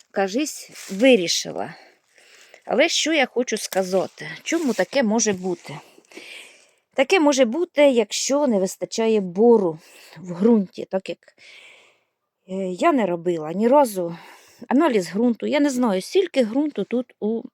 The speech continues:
е, от, скільки у ґрунті тут бору. А без бору кальцій засвоюватись повноцінно не хоче. Так от, що я хотіла сказати.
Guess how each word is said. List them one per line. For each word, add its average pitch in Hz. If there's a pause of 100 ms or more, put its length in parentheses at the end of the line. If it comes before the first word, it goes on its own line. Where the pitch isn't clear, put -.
(140)
е, 190
от, 180 (140)
скільки 247
у 202
ґрунті 247
тут 240 (380)
бору. 202 (480)
А 196
без 180
бору 254 (460)
кальцій 262 (640)
засвоюватись 190
повноцінно 180
не 170
хоче. - (580)
Так 170
от, 330
що -
я 302
хотіла 208
сказати. 175